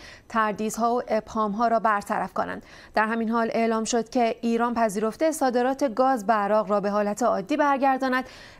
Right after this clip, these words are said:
و در عوض بخشی از بدهی عراق را صرف خرید واکسن از خارج کند. در ایران فعلاً آمار جانباختگان کرونا نسبت به گذشته پایین آمده، اما هشدارها برای پرهیز از تجمعات برقرار است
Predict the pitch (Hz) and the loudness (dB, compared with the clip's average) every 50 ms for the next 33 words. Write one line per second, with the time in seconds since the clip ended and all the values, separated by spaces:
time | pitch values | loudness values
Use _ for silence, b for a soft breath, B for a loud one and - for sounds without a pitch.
0 | B - 302 311 320 - 311 320 349 359 339 269 269 311 302 302 - 302 294 269 | B 0 2 2 2 2 2 2 2 2 2 2 0 0 0 0 0 0 2 2
1 | 226 202 233 226 190 226 220 233 262 302 311 285 262 247 262 247 220 240 247 240 | 2 2 0 2 2 2 0 2 0 0 2 2 2 2 2 0 0 0 -2 -2
2 | - - 226 226 220 - 226 226 - 214 202 208 196 240 226 196 220 208 - - | 0 -2 -2 -2 -2 -4 -4 -2 -2 -2 -2 0 0 0 0 2 0 0 0 -4
3 | 240 220 214 214 208 - - 233 220 226 240 - - - - - - - B B | -4 -2 -2 -2 -4 -4 -2 -2 0 0 0 -4 -4 -8 -8 -10 -12 -14 B B
4 | B B B B B B - 220 214 - 226 240 247 247 247 240 254 240 233 233 | B B B B B B 0 0 0 2 0 0 0 0 0 0 2 2 2 2
5 | 240 233 - 214 226 214 - 226 233 233 - 233 220 220 214 - - - - 226 | 0 0 -2 -2 0 0 0 2 0 2 2 0 0 2 0 0 0 0 -2 0
6 | 214 247 269 277 294 277 302 220 196 190 190 196 196 208 220 220 - - 226 214 | 0 0 0 0 0 2 2 0 2 0 -2 -2 -2 -2 -2 -4 -2 -2 -4 -2
7 | - 226 196 214 202 196 202 208 - - 247 233 - 226 220 233 254 269 269 247 | -2 -2 0 0 0 0 0 -2 0 -2 -2 -2 0 -2 -2 0 0 0 0 2
8 | 247 240 240 233 233 B B B B B B 302 311 339 339 302 294 269 - - | 2 2 0 -2 -4 B B B B B B 2 2 2 2 2 0 0 0 2
9 | 277 254 254 247 277 277 262 262 240 247 254 254 262 262 254 262 233 226 226 233 | 2 2 2 2 0 2 2 2 2 2 2 2 0 0 2 2 0 0 0 -2
10 | 247 214 240 240 233 - 233 226 220 233 214 208 208 208 208 220 214 - - 220 | -2 0 0 0 0 2 0 0 0 0 0 0 0 0 0 -2 -2 -2 0 0
11 | 214 208 202 - 214 214 233 247 247 240 240 240 | 0 0 0 0 0 0 2 2 2 0 0 -2